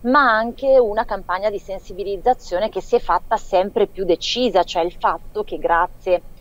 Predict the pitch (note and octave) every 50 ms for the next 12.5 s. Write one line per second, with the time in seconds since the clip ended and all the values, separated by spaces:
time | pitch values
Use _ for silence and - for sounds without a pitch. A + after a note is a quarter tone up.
0 | - - - - - - E3 E3+ E3+ E3 - - F#3+ F3 F3+ E3 D3 E3+ E3 E3+
1 | F3 F3 E3+ E3+ E3 E3+ E3+ E3 D#3+ - - F#3+ F#3 F3 F3+ F3+ F3+ E3+ - -
2 | F3+ E3+ D#3 D#3 - - - - - - - G3 F#3+ F#3+ F#3 F3+ F#3 F3+ F3+ F3+
3 | F3 F3 F3+ F3 F3 - G3 F3+ A3 - G3 G3 - C4 A#3+ G3 - - - G3+
4 | F#3+ - G#3 G3+ - - G3+ - - - F#3 G3 F#3+ F3 - F3+ F#3 G3 G#3 G#3+
5 | G3 G3 F#3+ F#3 - - G3+ G3 F#3 F3 - A#3 A3+ F#3+ F3 E3 E3+ E3+ F3 -
6 | G3+ F3 E3+ E3+ - F#3 - - - G#3+ A#3 A#3+ A#3 G#3+ G#3+ A3 A3 - C4 C4+
7 | C#4+ C#4 - - - - - - - - - B3+ - - C#4+ C4 C4 - - -
8 | B3+ C4 C#4+ - A#3+ G#3 G#3+ A#3 C4+ C4 - C#4 A#3+ G#3+ G#3 G3 F3 D#3+ - B3
9 | C#4+ C#4 A#3+ - - F#3+ F3 - - F3 - G3 F#3 A3 A3+ F#3+ F#3 - - F3+
10 | F3 F3+ - F#3 E3 F3+ G3 F#3+ - - - E3+ F3+ - - - - - - A3
11 | - - F#3+ E3+ E3+ E3 - - - - - - - - - A#3+ G3 F#3 G#3 B3
12 | B3 A3+ D4+ - G3+ G3 - C4 C#4+